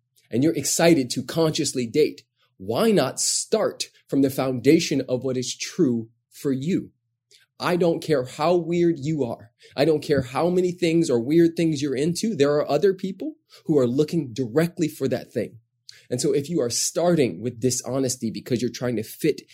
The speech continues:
into a box, fit into a mold, fit into what you think other people will like about you, if your profile picture or whatever it is you're putting out into the space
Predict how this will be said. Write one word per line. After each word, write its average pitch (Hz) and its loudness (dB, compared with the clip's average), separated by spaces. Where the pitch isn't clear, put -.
into 127 2
a 98 2
box, 95 -4
fit - -2
into 127 -2
a 110 2
mold, 110 -2
fit - 2
into 135 -2
what 123 -4
you 143 -6
think 135 -6
other 135 -4
people 135 -6
will 120 -2
like 110 -6
about 160 -6
you, 208 -6
if 139 2
your 143 4
profile 160 0
picture 160 -4
or 113 0
whatever 147 2
it 127 0
is 139 -2
you're 135 -4
putting 135 -2
out 131 -4
into 123 -10
the 98 -10
space - -6